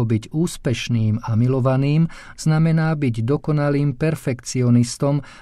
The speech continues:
vzhľadom na požiadavky iných, respektíve v očiach tých, od ktorých človek môže získať uznanie a ocenenie. Dôsledkom takéhoto citového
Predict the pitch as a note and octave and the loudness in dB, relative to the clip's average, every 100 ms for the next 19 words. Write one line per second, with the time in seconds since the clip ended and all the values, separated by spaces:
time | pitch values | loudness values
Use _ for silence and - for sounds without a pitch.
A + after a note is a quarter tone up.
0 | - B2 D#3+ E3+ D#3 D3+ C3+ C#3 C3+ D3 | -8 -4 -2 0 0 0 0 -2 -2 -4
1 | C#3 C#3+ C#3 C3+ C3 C3+ D3+ D3+ A#2 G#2+ | -2 -2 0 -2 -4 -2 2 4 4 2
2 | - B2 B2 - B2 A#2+ - A#2+ A2 A#2 | -2 -4 -4 -4 -8 -6 -2 0 0 -2
3 | B2+ - A#2 G#2+ - C#3+ D#3 D#3+ - - | -6 -2 -2 -2 -4 -2 -2 -2 -10 -20
4 | - - D3 - D3+ B2 A2 - C#3+ C#3+ | -8 -4 -4 -2 0 0 -2 -2 0 0
5 | C#3 C#3 C#3+ C3+ B2+ B2+ B2 - - - | 0 0 0 0 0 -2 -4 -2 -2 -2
6 | C#3+ C3 C3+ B2+ B2 B2 B2 A#2 C3+ C#3 | -4 0 2 4 2 2 -2 -2 -4 -2
7 | D#3 B2 G#2 G2 F2 - _ - - - | 0 0 0 -2 -8 -14 _ -20 -20 -18
8 | - B2+ C3 C#3 B2+ - B2+ A2 A2 B2 | -4 0 0 0 -4 -2 0 0 0 -2
9 | C#3+ C3 C3 A#2 - B2+ C#3+ C3 A#2+ | -2 -2 -2 -4 -4 -6 -4 -2 -2